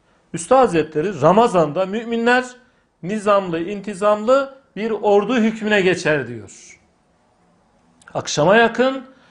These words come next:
"Buyurunuz" emrini bekliyorlar gibi, "Buyurunuz" emrini bekliyorlar gibi. Ne demek yani?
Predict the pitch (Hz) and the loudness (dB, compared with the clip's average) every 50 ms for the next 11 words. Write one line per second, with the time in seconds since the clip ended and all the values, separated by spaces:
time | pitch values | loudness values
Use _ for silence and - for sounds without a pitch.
0 | _ _ _ _ _ _ - 165 185 233 285 294 294 277 262 254 202 - 160 220 | _ _ _ _ _ _ -2 0 2 4 4 4 4 4 2 0 -2 -2 -2 -2
1 | 214 202 196 196 196 190 180 185 185 180 - - 175 175 175 175 202 240 254 233 | -2 0 0 0 0 0 0 0 0 -2 -2 -2 0 0 2 4 4 4 4 2
2 | 220 233 233 262 277 254 185 - _ _ _ - 147 160 180 208 214 214 226 233 | -2 -2 -2 -4 -6 -8 -14 -20 _ _ _ -2 -2 0 2 2 2 4 4 4
3 | 247 285 320 311 311 - - _ _ _ _ _ _ _ _ - 180 180 196 196 | 4 4 2 0 -2 -8 -18 _ _ _ _ _ _ _ _ 0 2 4 4 4
4 | 196 190 196 220 233 262 247 240 220 - - - 185 185 180 170 160 160 151 139 | 2 2 2 2 4 4 6 4 4 4 0 -2 -2 0 0 2 2 2 2 0
5 | 123 123 123 113 113 92 - _ _ _ _ _ _ _ _ _ _ _ _ _ | -2 -8 -14 -14 -16 -18 -20 _ _ _ _ _ _ _ _ _ _ _ _ _
6 | _ 175 214 226 240 214 202 196 180 - 170 165 175 190 226 262 269 | _ 0 2 2 4 2 2 0 -2 -2 -4 -4 -2 -4 -4 -8 -10